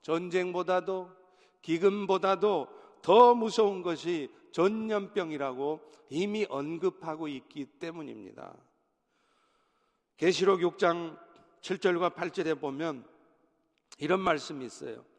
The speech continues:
"넷째 인을 뗄 때에 내가 넷째 생물의 음성을 들으니 말하되 오라 하기로 내가 봄에 청황색 말이 나오는데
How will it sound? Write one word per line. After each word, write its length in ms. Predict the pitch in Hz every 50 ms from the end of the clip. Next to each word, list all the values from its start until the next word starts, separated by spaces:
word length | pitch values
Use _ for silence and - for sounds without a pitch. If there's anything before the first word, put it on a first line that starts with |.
| _ _ _ _ _ _ _ _
"넷째 500 | _ 143 165 190 202 196 - - 208 196
인을 420 | 190 185 180 175 180 175 175 170 175
뗄 280 | - 180 160 156 143
때에 540 | - 156 131 120 117 120 127 117 101 92 90 92 101 _ _ _ _ _ _ _ _ _
내가 560 | - 139 170 175 180 190 185 185 185 - - -
넷째 420 | 139 160 190 202 202 - 226 208
생물의 460 | 196 - - 208 202 190 190 185 190 175
음성을 560 | 160 156 165 165 165 190 175 165 170 165 147
들으니 500 | - 156 143 151 151 143 143 151 196 240 - _ _ _ _
말하되 640 | - 135 135 139 143 143 139 143 147 139 127 117 - - - - -
오라 320 | - 147 160 175 165 156 156
하기로 320 | 160 147 156 151 160 151
내가 300 | 139 139 139 135 143 143 127
봄에 420 | - 135 127 131 151 156 139 117 - - - _ - - _ _ _
청황색 1300 | - - - 247 254 240 233 233 208 - 202 202 202 190 185 175 151 - 185 180 175 - - - - -
말이 600 | 139 131 131 135 139 139 139 156 165 165 170 - - - - _ _ -
나오는데 1160 | 107 113 120 131 151 156 151 151 143 139 120 107 107 104 120 131 139 127 110 90 82 -